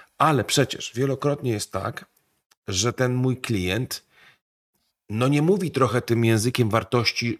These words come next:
że tego akurat by potrzebował, że tego akurat oczekuje. E, więc jakoś trzeba doprowadzić do sytuacji, w której on może się z jakąś wartością czy z jakąś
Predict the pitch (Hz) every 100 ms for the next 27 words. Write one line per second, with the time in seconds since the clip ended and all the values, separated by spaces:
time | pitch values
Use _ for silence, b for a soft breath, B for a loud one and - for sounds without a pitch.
0 | - 117 135 127 147 131 - 104 117 104
1 | 101 98 - - 98 87 85 - 101 123
2 | 117 104 104 104 101 104 - 85 90 92
3 | 135 B B B B B B B - -
4 | 101 101 101 95 98 110 123 139 - -
5 | - 131 117 117 117 113 131 151 120 104
6 | 98 104 92 87 - 117 - 110 - 123
7 | 151 165 - _ _ _ _ 95 101 123
8 | 143 127 113 117 120 131 107 113 - 127
9 | - 107 92 92 107 101 104